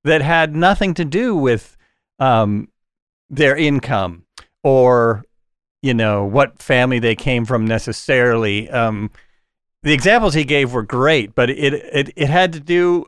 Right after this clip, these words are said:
uh, with a, a whole lot of people that were very successful in, in the, uh, in the law, in law in New York, uh, in the seventies.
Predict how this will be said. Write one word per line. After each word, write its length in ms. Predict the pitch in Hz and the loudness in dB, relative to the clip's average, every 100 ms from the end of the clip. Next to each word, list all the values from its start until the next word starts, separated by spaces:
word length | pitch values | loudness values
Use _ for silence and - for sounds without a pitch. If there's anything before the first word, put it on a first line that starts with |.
| - | -2
uh, 220 | 151 143 | 0 0
with 160 | 147 156 | -2 -2
a, 140 | 143 - 156 | -4 -6 -4
a 200 | 139 120 _ _ _ - | -4 -6 _ _ _ -2
whole 260 | 208 240 | 4 4
lot 200 | 196 160 | 6 2
of 60 | 143 | 0
people 240 | 143 123 123 | -2 -2 0
that 120 | 120 | -2
were 80 | 120 | 0
very 240 | 147 143 | 0 0
successful 580 | 131 - 151 127 131 120 | -4 -2 -2 -2 -2 0
in, 160 | 110 | -2
in 320 | 117 139 113 110 | -4 -4 -2 -2
the, 260 | 107 113 _ _ _ _ _ - | -4 -8 _ _ _ _ _ -6
uh, 380 | 107 95 90 87 _ _ _ _ _ - - _ _ - | -4 -4 -8 -16 _ _ _ _ _ -20 -20 _ _ 0
in 120 | 151 | 2
the 100 | 139 | 4
law, 280 | 135 139 139 | 4 4 2
in 160 | 143 135 | 0 2
law 480 | 139 123 92 98 - _ | 2 2 0 -4 -16 _
in 160 | 135 123 | 0 2
New 80 | 127 | 2
York, 500 | 127 120 107 107 _ _ - | 2 0 0 -4 _ _ -8
uh, 140 | 117 120 | -8 -4
in 140 | 131 | -4
the 60 | 127 | -4
seventies. 680 | - 139 117 101 95 - | 0 0 0 -4 -8 -12